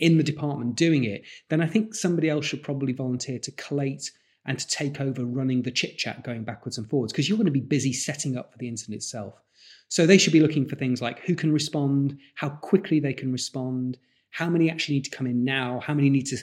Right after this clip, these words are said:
to stay back so that you can continue the incident coverage for the next twenty-four to forty-eight hours. And then lastly, another top tip, you, I know WhatsApp is a secure, secure system, I know it's private messaging,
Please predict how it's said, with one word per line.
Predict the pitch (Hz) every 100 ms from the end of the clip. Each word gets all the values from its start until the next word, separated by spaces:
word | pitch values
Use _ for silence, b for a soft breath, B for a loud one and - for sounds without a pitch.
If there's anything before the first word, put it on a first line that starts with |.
| B B _ -
to | - -
stay | - - 131
back | 123 151 - -
so | 123
that | 131
you | 127
can | 127 113
continue | 131 120 - 165 160 143
the | 123 123
incident | 127 - 120 110 B B -
coverage | 160 139 117 -
for | 120
the |
next | 117 -
twenty-four | - 113 113 - 113
to | 101
forty-eight | - 117 107 113 110 123
hours. | 117 117 - - _ _ b b b b b b b _
And | 156
then | 170
lastly, | 180 185 - 170 160 160 - _ _ _
another | 175 151
top | 147 160
tip, | - 143 143 _ _ _ _ _ _ _ _ -
you, | 160 156 156 _ _
I | -
know | 165 175
WhatsApp | 175 - 143
is | 127
a | 127
secure, | - 147 147
secure | 135 - 143
system, | 127 143 - 135 127
I | 123
know | 135 123
it's | -
private | - 120 123
messaging, | 127 127 123 113 110